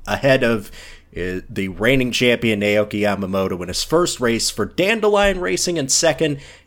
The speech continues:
and Kenta Yamashita in third, his second consecutive podium,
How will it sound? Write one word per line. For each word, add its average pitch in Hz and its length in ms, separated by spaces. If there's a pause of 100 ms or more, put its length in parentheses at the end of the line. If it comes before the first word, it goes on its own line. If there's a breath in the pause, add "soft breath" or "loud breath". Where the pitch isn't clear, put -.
and - 120
Kenta 247 320
Yamashita 180 720
in 190 220
third, 143 420
his - 480 (240)
second 190 600
consecutive 139 680
podium, 104 540